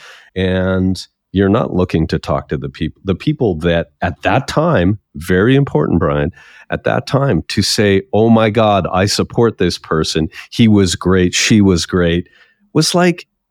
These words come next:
throwing yourself into the story in a way that you were gonna be assaulted. There was no environment where the people that said good things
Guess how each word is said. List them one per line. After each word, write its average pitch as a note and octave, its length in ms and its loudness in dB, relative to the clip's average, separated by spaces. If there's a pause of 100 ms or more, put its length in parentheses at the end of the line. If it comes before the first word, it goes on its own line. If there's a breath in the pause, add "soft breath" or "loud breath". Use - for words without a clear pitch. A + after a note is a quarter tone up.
throwing F#3 520 0
yourself - 480 0
into C3+ 160 2
the A#2+ 100 0
story - 460 0
in C3 80 4
a A#2 80 2
way A#2 180 2
that A#2+ 140 -2
you A#2+ 140 2
were A#2+ 120 2
gonna A#2 160 2
be A#2+ 140 2
assaulted. - 680 -2
There C#3+ 120 2
was D3 160 4
no E3+ 260 4
environment G#2+ 800 2
where G2 240 0
the F#2 140 -2
people A2 380 -2
that F#2+ 140 0
said F2 360 -2
good A2+ 240 0
things D#2+ 680 -2